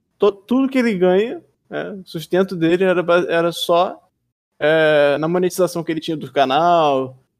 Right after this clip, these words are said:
é, e o-, e outras coisas que ele podia fazer também. Agora isso tudo acabou, tá ligado? E qualquer outra coisa que ele for fazer, qualquer outro projeto até que não tenha nada a ver com o Xbox, o pessoal vai lembrar dele, vai continuar cancelando ele, cara.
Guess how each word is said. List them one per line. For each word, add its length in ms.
é, 500
e 160
o-, 140
e 160
outras 280
coisas 200
que 80
ele 60
podia 200
fazer 320
também. 400
Agora 280
isso 160
tudo 200
acabou, 460
tá 140
ligado? 380
E 160
qualquer 260
outra 240
coisa 280
que 60
ele 120
for 160
fazer, 600
qualquer 280
outro 120
projeto 420
até 220
que 120
não 100
tenha 200
nada 200
a 20
ver 120
com 100
o 100
Xbox, 420
o 80
pessoal 320
vai 100
lembrar 340
dele, 240
vai 100
continuar 680
cancelando 560
ele, 180
cara. 220